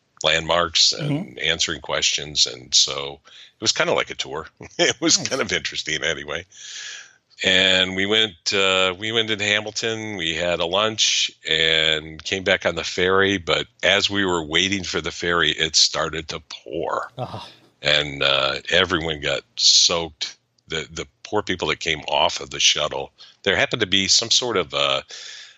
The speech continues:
Speaker 1: a bike run kind of event that went from end to end of Bermuda,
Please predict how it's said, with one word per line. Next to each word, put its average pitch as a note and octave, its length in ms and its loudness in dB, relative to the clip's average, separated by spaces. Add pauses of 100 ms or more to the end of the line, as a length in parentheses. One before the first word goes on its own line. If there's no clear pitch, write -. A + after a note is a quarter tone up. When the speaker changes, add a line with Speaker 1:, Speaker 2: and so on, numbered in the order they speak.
(120)
Speaker 1:
a C#2 160 -6
bike G2 520 2 (120)
run G#2+ 500 4
kind G#2+ 240 0
of F2 80 0
event F#2 560 0
that D2 220 0
went F2 260 -2
from E2+ 300 -2
end F2 200 2
to E2+ 160 4
end F2+ 160 0
of D#2+ 360 -2
Bermuda, F#2+ 640 2